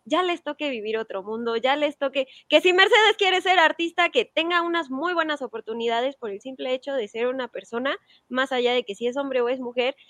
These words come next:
o sea, que, que, que tenga las oportunidades de querer ser lo que quiera y que los que vienen también tengan las oportunidades de ser,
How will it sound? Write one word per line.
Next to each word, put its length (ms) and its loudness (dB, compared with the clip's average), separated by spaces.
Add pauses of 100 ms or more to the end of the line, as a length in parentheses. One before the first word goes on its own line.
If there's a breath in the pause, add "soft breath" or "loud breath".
o 120 0
sea, 640 8
que, 240 -2
que, 220 -2
que 180 -6
tenga 280 -2
las 220 0
oportunidades 640 -2
de 100 -8
querer 420 0
ser 220 -2
lo 160 -2
que 120 -6
quiera 320 -2
y 60 -6
que 120 0
los 200 -2
que 120 -2
vienen 380 -4
también 420 -6 (100)
tengan 360 0
las 260 -2
oportunidades 640 -6
de 80 -10
ser, 280 -6